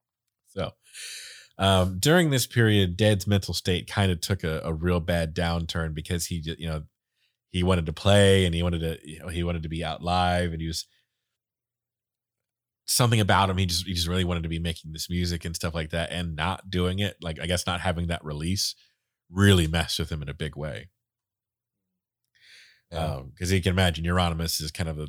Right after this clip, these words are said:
Speaker 1: the, the head guy for this, uh, band. Like, it's kind of like what he says goes. It's
Speaker 2: Yeah.
Speaker 1: generally most bands kind of have that guy. And not even in a bad way. It's just kind of like having a foreman, you know?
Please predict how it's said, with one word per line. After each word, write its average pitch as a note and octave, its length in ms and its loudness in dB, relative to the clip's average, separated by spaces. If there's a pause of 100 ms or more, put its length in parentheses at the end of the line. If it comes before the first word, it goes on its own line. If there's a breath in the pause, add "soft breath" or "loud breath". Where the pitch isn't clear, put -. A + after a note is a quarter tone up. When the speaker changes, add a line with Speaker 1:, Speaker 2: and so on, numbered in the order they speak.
(100)
Speaker 1:
the, D2 320 -8
the D2 100 -8
head D2+ 220 -8
guy D#2 320 -4
for - 160 -12
this, - 420 -12 (680)
uh, D2 340 -8
band. D#2 420 -6
Like, C#2+ 140 -10
it's D#2 100 -10
kind D#2+ 140 -4
of C#2 100 -8
like C#2+ 140 -10
what D2 140 -8
he C#2+ 100 -10
says C#2 260 -10
goes. D2+ 460 -6
It's - 200 -14 (440)
Speaker 2:
Yeah. E2+ 260 -6
Speaker 1:
generally G#2 360 4
most E2 240 -2
bands D#2 240 -6
kind D#2+ 160 -6
of C#2+ 60 -10
have E2 180 -6
that C2 180 -12
guy. D2+ 340 -8 (2000)
And D3+ 60 -8
not F3+ 160 6
even B2+ 160 6
in F#2 60 6
a E2 40 2
bad F2 300 2
way. E2 120 -2
It's D#2+ 120 -4
just - 100 -4
kind G#2 80 0
of F#2+ 60 0
like E2 100 -4
having D#2+ 220 -2
a D2 40 -10
foreman, D2+ 580 -8 (100)
you D#2 80 -14
know? D2 240 -10